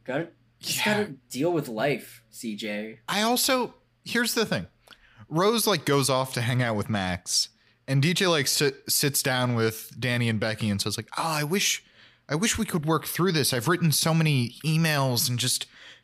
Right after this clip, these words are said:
Speaker 2: never had the courage to hit send." And I'm just like, "D J, you wish y-, you could work through this, but you're not putting in the effort to work through this."
Speaker 1: Yeah.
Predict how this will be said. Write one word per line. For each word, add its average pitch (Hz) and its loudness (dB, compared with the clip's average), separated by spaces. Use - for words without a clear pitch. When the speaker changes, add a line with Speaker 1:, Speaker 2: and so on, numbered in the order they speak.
Speaker 2:
never 147 2
had 143 2
the 113 -2
courage 131 0
to 107 -2
hit 107 -2
send." 90 0
And 139 0
I'm 139 0
just 143 0
like, 143 -2
"D 339 2
J, 180 4
you 175 4
wish 220 4
y-, 190 -4
you 196 2
could 208 0
work 202 4
through 220 4
this, 190 4
but 185 2
you're 185 6
not 185 4
putting 196 4
in 196 2
the 175 2
effort 190 2
to 185 0
work 185 2
through 202 4
this." 202 0
Speaker 1:
Yeah. 170 4